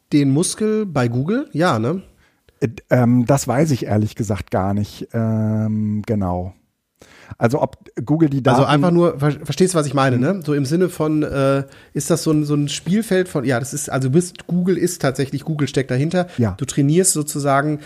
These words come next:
Speaker 1: mit solchen Sachen, die
Speaker 2: Die Google
Speaker 1: Tools, die
Speaker 2: eigene,
Speaker 1: Google
Speaker 2: die Google
Speaker 1: am
Speaker 2: eigene
Speaker 1: Ende
Speaker 2: K I,
Speaker 1: auch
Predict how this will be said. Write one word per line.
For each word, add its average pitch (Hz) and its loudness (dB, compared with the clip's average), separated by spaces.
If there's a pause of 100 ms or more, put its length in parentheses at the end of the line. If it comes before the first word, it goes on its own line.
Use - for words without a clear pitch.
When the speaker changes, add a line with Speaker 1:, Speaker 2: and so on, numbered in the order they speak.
(140)
Speaker 1:
mit 131 -2
solchen 156 2
Sachen, 160 0 (380)
die 143 0 (1700)
Speaker 2:
Die 135 -2
Google 185 2
Speaker 1:
Tools, 160 2
die 185 0
Speaker 2:
eigene, 151 6
Speaker 1:
Google 190 0
Speaker 2:
die 175 -4
Google 165 2
Speaker 1:
am 131 -2
Speaker 2:
eigene 170 2
Speaker 1:
Ende 165 -2
Speaker 2:
K 156 2
I, - 2
Speaker 1:
auch 156 6